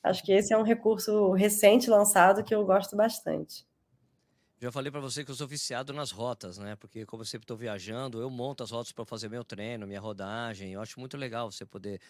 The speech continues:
Speaker 2: "Olha, eu quero cinco quilômetros, eu quero dez, quero quinze." Você escolhe as rotas por nível de dificuldade, mostra toda a altimetria. Eu acho muito legal, meu.
Speaker 1: Também adoro. O recurso de rotas eu uso bastante também quando eu vou viajar. Eu tenho uma viagem agora,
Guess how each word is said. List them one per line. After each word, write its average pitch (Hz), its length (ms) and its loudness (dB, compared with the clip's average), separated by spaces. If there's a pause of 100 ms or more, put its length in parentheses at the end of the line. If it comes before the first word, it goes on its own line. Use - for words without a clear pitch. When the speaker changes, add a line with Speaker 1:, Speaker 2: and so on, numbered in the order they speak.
(160)
Speaker 2:
"Olha, 127 220 -4
eu 101 60 -8
quero 107 180 -10
cinco 110 300 -12
quilômetros, 110 400 -8
eu 95 40 -16
quero 98 160 -12
dez, 98 280 -10
quero 101 160 -14
quinze." 101 500 -12 (300)
Você - 100 -14
escolhe 113 400 -8
as 95 80 -10
rotas 101 260 -10
por - 140 -16
nível 98 220 -10
de 104 120 -16
dificuldade, 101 720 -12
mostra 92 240 -16
toda 98 200 -10
a - 20 -8
altimetria. 92 360 -16
Eu 101 40 -8
acho 107 160 -18 (220)
muito 110 240 -10
legal, 78 280 -14
meu. 71 100 -20 (920)
Speaker 1:
Também 156 240 8
adoro. 135 500 10
O - 20 0
recurso 156 400 0
de 165 80 4
rotas 160 340 6
eu 170 100 8
uso 175 140 4
bastante 165 580 8
também 147 300 4
quando 156 160 2
eu 151 80 6
vou 147 160 2
viajar. 151 580 8 (560)
Eu - 80 -6
tenho 156 140 6
uma 170 160 12
viagem 175 400 12
agora, 160 580 8